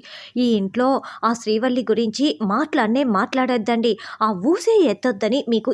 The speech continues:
ఎన్నిసార్లు చెప్పాలి?" అని వైజయంతి అరుస్తూ ఉంటే, "రా శ్రీవల్లి" అంటూ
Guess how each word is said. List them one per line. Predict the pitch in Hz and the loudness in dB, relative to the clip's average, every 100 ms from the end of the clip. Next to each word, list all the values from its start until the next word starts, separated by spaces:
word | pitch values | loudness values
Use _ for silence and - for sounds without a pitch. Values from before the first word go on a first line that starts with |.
| 285 | 2
ఎన్నిసార్లు | 392 440 440 - 196 254 | 2 4 2 0 0 0
చెప్పాలి?" | 294 269 269 247 240 | 0 0 0 -2 0
అని | 233 233 226 | 0 0 0
వైజయంతి | 202 220 254 233 233 247 - | 0 0 2 2 0 -2 -2
అరుస్తూ | 196 226 - 240 | -2 -2 0 0
ఉంటే, | 233 226 233 233 - - - | 0 0 0 0 -6 -10 -2
"రా | 269 392 | 0 0
శ్రీవల్లి" | - 359 262 240 240 240 | 0 0 2 2 2 2
అంటూ | 226 226 233 | 0 0 2